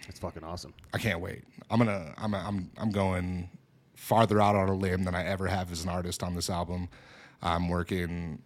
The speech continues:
Speaker 2: um, in different genres. Uh, I'm working in rock and country and blues, and I'm
Speaker 1: Well,
Speaker 2: getting
Speaker 1: you got the, you got the voice for some blues. I get
Speaker 2: Oh,
Speaker 1: down
Speaker 2: thank
Speaker 1: with
Speaker 2: you.
Speaker 1: that.
Speaker 2: Thank you.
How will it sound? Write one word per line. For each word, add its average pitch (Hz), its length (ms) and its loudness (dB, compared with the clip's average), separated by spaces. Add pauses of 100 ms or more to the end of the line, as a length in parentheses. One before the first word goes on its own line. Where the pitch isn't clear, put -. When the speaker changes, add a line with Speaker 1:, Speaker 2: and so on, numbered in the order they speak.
(100)
Speaker 2:
um, 85 300 -4
in 87 100 -4
different 87 300 -2
genres. 92 720 -2 (140)
Uh, 80 280 -4 (220)
I'm 95 100 -6
working 87 260 -6
in 78 180 -10
rock 92 420 0
and 87 220 -10
country 87 720 -4
and 85 340 -14
blues, 92 680 0 (560)
and 85 340 -8
I'm 82 100 -6
Speaker 1:
Well, 85 60 -8
Speaker 2:
getting 113 160 4
Speaker 1:
you 160 60 2
got 135 160 4
the, 101 140 -6
you 131 100 0
got 131 80 2
the 87 80 -4
voice 92 240 -2
for - 100 -14
some 82 140 -10
blues. 87 380 -4
I 90 80 -4
get 85 100 -6
Speaker 2:
Oh, 78 40 -4
Speaker 1:
down 78 60 -6
Speaker 2:
thank 98 120 2
Speaker 1:
with 87 100 -4
Speaker 2:
you. 85 60 -4
Speaker 1:
that. 82 220 -6
Speaker 2:
Thank 95 300 -6
you. - 100 -12